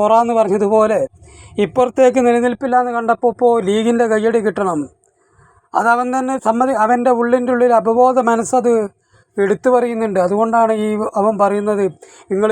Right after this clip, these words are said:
വിചാരിക്കും ചിലപ്പോൾ എനിക്ക് ആരെങ്കിലും കയ്യടി കിട്ടാനാണ്." ആ വിചാരിക്കാനില്ലടോ, എല്ലാവർക്കും തിരിയും. അരിഭക്ഷണം കേൾക്കുന്നവർക്കൊക്കെ തിരിയും ഈ പ്രതിസന്ധി ഘട്ടത്തിൽ ഈ ശംസുൽ ഉലമ മൗലൂദുമായി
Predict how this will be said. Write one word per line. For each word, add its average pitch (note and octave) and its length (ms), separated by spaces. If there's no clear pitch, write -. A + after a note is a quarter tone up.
വിചാരിക്കും A3 640
ചിലപ്പോൾ G#3+ 280
എനിക്ക് G3+ 220
ആരെങ്കിലും G#3+ 400
കയ്യടി G#3 340
കിട്ടാനാണ്." F#3 480
ആ - 20
വിചാരിക്കാനില്ലടോ, C4+ 800
എല്ലാവർക്കും C4 460
തിരിയും. A#3+ 240
അരിഭക്ഷണം A#3+ 480
കേൾക്കുന്നവർക്കൊക്കെ A#3 680
തിരിയും G#3+ 260
ഈ - 20
പ്രതിസന്ധി A3+ 520
ഘട്ടത്തിൽ A3 340
ഈ - 20
ശംസുൽ A3 380
ഉലമ A3+ 300
മൗലൂദുമായി A3 540